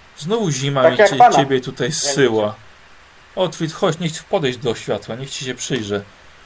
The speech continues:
Speaker 2: No,
Speaker 1: Urosłeś? Czy mi
Speaker 2: no,
Speaker 1: się
Speaker 2: trochę.
Speaker 1: wydaje?
Speaker 2: Trochę mi się przybrało na wzroście.
Speaker 1: Przyjechaliście wszyscy?
Speaker 2: I jeszcze jedna osoba doszła do tego.
Speaker 1: Dobrze, im wie-, im więcej, tym weselej.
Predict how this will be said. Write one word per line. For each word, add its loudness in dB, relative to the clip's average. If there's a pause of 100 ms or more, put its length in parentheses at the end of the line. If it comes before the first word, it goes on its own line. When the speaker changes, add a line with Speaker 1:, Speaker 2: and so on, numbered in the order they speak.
(240)
Speaker 2:
No, -8
Speaker 1:
Urosłeś? 0 (1400)
Czy -12
mi -6
Speaker 2:
no, -4
Speaker 1:
się 0
Speaker 2:
trochę. 2
Speaker 1:
wydaje? 0 (960)
Speaker 2:
Trochę -2
mi -8
się -6 (160)
przybrało -2 (520)
na 2
wzroście. 0 (140)
Speaker 1:
Przyjechaliście -2
wszyscy? -4 (2250)
Speaker 2:
I -8
jeszcze 4
jedna 2
osoba 0
doszła -4
do -8
tego. -4 (920)
Speaker 1:
Dobrze, -4
im -6
wie-, -4
im -6
więcej, -4
tym -6
weselej. -2